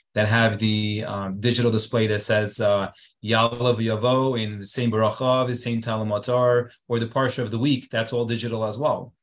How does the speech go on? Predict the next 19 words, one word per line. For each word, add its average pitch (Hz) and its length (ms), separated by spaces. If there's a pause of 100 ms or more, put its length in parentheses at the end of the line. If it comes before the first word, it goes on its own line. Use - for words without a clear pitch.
(360)
And 120 100
then 120 80
they 123 100
have 120 200
digital 120 320
announcements 127 580
in 113 60
the 107 100
hallway 104 440
that 110 180
say, 110 320
you 107 240
know, 107 140
Shachris, 117 600
Mincha, 117 420
Mariv, 117 480
or 104 200
Tzetzak 113 400
Achavim. 127 600